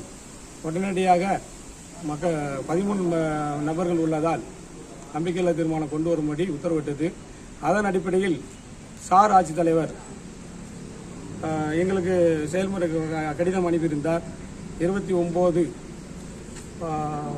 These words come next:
ஒம்பது இரண்டாயிரத்தி இருபத்தஞ்சு அன்று மாலை மூணு இருபது ம-, மூணு முப்பது மணி அளவில் அனைத்து உறுப்பினர்களும்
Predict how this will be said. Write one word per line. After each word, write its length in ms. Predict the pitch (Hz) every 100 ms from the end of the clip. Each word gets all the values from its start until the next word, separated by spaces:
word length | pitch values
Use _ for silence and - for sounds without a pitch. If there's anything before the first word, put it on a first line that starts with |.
| 160
ஒம்பது 440 | 180 185 190 175 240 - - - - - - - - - - 170
இரண்டாயிரத்தி 420 | 165 185 185 180
இருபத்தஞ்சு 360 | 180 165 175 165
அன்று 200 | 165 175 160
மாலை 240 | 160 170 160
மூணு 160 | 180 208 175
இருபது 280 | 180 185 170
ம-, 160 | 165 156 160
மூணு 160 | 202 208
முப்பது 220 | 170 208 185
மணி 100 | 175 160
அளவில் 360 | 160 180 143 - - - - -
அனைத்து 220 | 175 208 202
உறுப்பினர்களும் 680 | 185 175 175 170 165 214